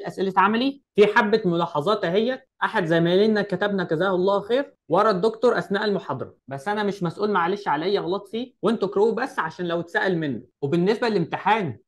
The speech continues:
ألفين اتنين وعشرين الميد مديول، فزي ما انتوا شايفين معانا تسعتاشر سؤال، واحد من زمايلنا جمعه بعد الامتحان جزاه الله خير. وقفوا الفيديو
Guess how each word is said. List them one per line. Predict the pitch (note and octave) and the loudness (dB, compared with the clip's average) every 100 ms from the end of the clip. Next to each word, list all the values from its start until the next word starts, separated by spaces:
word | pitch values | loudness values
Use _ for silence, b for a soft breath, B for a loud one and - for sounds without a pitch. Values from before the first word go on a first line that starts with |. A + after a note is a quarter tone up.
| - | -6
ألفين | C#3+ C#3+ A3 | -4 0 0
اتنين | A3 A3+ A3 | 0 0 0
وعشرين | E3 D#3 A3+ G3+ | -2 -2 -2 0
الميد | F3+ G#3 G3 | 0 0 -2
مديول، | D#3 F3+ B3+ C#4 - _ | 0 2 2 -2 -8 _
فزي | D3 F#3 | -6 -4
ما | A#3 | -4
انتوا | A#3 G3+ | -6 -6
شايفين | E3 A3+ G3+ | -4 -4 0
معانا | G3 A3+ | 0 0
تسعتاشر | A3 F#3+ D#3+ A3 A#3 | 0 2 2 -2 -4
سؤال، | F#3+ F3 F#3+ C4+ - _ | -4 -4 -2 -4 -8 _
واحد | E3+ F#3+ F#3 | -4 -2 -4
من | F#3 E3 | -4 -4
زمايلنا | E3 F3 A3+ A3 | -4 -4 -4 -4
جمعه | F3 E3+ A3+ G#3 | -4 0 0 2
بعد | G#3 F3+ | 0 -2
الامتحان | F3 D3 C#3 D3 G3+ | -4 -8 -12 -8 -8
جزاه | F3+ F#3 F#3 | -6 -4 -2
الله | F3+ E3 | -2 -4
خير. | C3 - _ - | -8 -14 _ -4
وقفوا | C#3+ A3 A#3 G3+ | 0 2 2 0
الفيديو | F#3+ A3+ B3+ C#4+ | 0 0 -2 -4